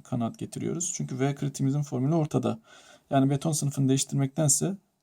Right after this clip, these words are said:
B'yi de değiştiremiyoruz. Çünkü döşemelerde hesapları bir metre genişlik için yapıyoruz. D'yi yani faydalı yüksekliği arttırmamız lazım. Faydalı yükseklik de direkt burada neye bağlıdır? H F'e yani döşeme kalınlığına bağlıdır.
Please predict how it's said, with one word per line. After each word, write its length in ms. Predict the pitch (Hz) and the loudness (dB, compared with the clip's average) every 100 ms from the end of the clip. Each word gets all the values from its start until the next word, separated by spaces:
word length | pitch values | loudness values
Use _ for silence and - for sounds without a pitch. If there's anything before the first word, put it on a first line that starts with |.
| - | -8
B'yi 280 | 135 135 143 | 4 6 6
de 140 | 151 135 | 6 6
değiştiremiyoruz. 600 | 120 - 127 113 120 139 - | 4 0 -2 -2 -4 -8 -10
Çünkü 240 | 131 123 | -8 -4
döşemelerde 520 | 120 131 127 120 120 | -4 0 0 0 0
hesapları 440 | 120 120 - 123 120 | 0 0 -2 -4 -2
bir 60 | |
metre 280 | 123 120 120 | -2 -2 -4
genişlik 340 | 110 - - | -6 -8 -12
için 180 | - - | -12 -10
yapıyoruz. 440 | - - 170 175 - - - - 139 | -10 -6 -6 -8 -14 -20 -20 -16 2
D'yi 300 | 139 147 135 | 6 8 8
yani 220 | 131 139 | 8 6
faydalı 380 | - 135 143 143 | 4 2 4 2
yüksekliği 440 | 143 131 - 113 | 0 -4 -4 -4
arttırmamız 480 | 113 - 117 113 113 | -4 -4 -2 -2 0
lazım. 240 | 110 160 | -2 -2
Faydalı 400 | 175 135 135 139 | 0 2 4 4
yükseklik 460 | 135 - 131 131 - | 2 0 -4 -8 -6
de 120 | 127 | -2
direkt 300 | 135 127 - | 0 0 -2
burada 200 | 117 123 | -4 0
neye 260 | 127 135 127 | 2 2 2
bağlıdır? 420 | 113 117 160 - - - - - _ | -2 -2 -4 -8 -20 -20 -20 -20 _
H 380 | - 147 - 117 | -8 -2 -2 -2
F'e 160 | 143 | -2
yani 260 | 147 120 120 | -2 -2 -4
döşeme 280 | 127 135 131 | -4 -2 -4
kalınlığına 460 | 117 110 113 156 | -4 -6 -4 -2
bağlıdır. 480 | 135 113 - - - | 0 -2 -4 -8 -14